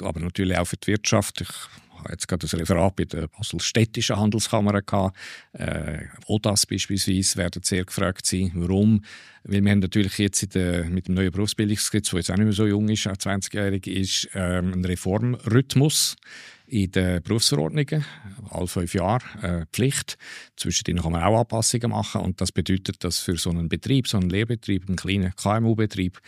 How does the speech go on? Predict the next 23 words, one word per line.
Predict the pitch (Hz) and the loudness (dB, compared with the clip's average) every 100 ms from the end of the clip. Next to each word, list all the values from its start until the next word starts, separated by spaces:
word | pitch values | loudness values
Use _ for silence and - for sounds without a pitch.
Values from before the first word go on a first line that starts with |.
| - - - _ | -20 -20 -20 _
der | - | 0
jetzt | 90 | 0
ein | 95 | 2
paar | 95 | 4
Jahre | 95 90 | 4 4
nicht | 90 | 0
ausgebildet | 92 127 - 123 131 | 0 -2 -2 -2 0
hat, | 87 90 - | -2 -2 -4
der | 95 | -2
kann | 98 | 0
nicht | 113 | 2
einfach | 110 113 | 2 0
sagen, | - 110 107 113 - | 2 2 2 0 0
wir | 110 | 0
fangen | 104 110 110 | 2 2 2
wieder | 110 110 | 0 0
an, | 92 113 113 - - - | 4 4 2 -6 -20 -4
wir | 107 | 2
wissen | 101 110 113 | 2 2 2
ja, | 110 | 2
wie | 113 | 2
das | 107 | 2
geht. | - 98 - - | 2 2 0 -8